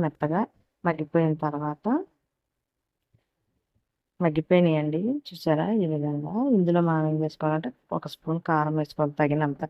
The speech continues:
మీకు ఇష్టమైనట్టే ఎక్కువ వేసుకోవచ్చు. అలాగే ఒక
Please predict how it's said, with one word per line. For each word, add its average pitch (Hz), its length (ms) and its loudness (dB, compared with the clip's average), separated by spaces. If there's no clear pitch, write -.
మీకు 170 220 2
ఇష్టమైనట్టే 156 680 0
ఎక్కువ 160 220 -2
వేసుకోవచ్చు. - 500 -6
అలాగే 165 360 0
ఒక - 80 -8